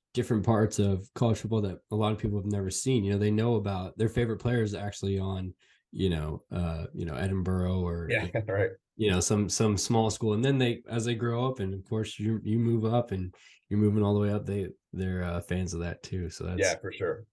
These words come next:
Speaker 2: For
Speaker 1: that's
Speaker 2: sure.
Speaker 1: really cool. All right. So real quick, take us through your background, a little bit of brief overview. When you were a bone crushing defensive back at Bucknell, you made a,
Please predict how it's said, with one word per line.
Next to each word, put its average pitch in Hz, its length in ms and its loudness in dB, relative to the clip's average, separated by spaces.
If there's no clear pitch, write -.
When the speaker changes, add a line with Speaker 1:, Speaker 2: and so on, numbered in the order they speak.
Speaker 2:
For - 100 -16
Speaker 1:
that's 101 200 -4
Speaker 2:
sure. 92 80 -4
Speaker 1:
really 87 200 -10
cool. 80 160 -6
All 113 80 0
right. 120 160 4
So 135 220 4
real 190 200 10
quick, 160 240 8
take 170 200 8
us 170 140 4
through 165 120 6
your 127 80 8
background, 135 420 4
a 131 40 4
little 131 140 4
bit 131 120 2
of 104 60 -2
brief 131 280 0
overview. 120 640 0
When 113 200 -2
you 131 140 2
were 127 100 4
a 107 60 2
bone 127 480 0
crushing 135 420 -2
defensive 117 560 -4
back 113 300 -2
at 95 220 -6
Bucknell, 101 580 0
you 95 100 -4
made 98 220 0
a, 92 180 -4